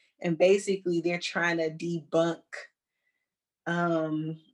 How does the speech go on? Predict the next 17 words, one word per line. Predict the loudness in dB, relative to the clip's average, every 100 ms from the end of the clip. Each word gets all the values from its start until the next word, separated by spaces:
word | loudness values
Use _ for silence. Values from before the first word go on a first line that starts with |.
| _
people | -2 0
who | 2 4
are | 2
possessed, | 0 -4 -4 -6 -8 -10
basically. | -8 -8 -10 -10 -4
So | 2
they | 4
have | 4 4
a | 2
different, | 4 2 4 -2 0
you |
know, | 2
everybody | 2 4 2 2
has | 2
a | 2
different | -2 -4 -4
perception. | 2 2 2 -4 -14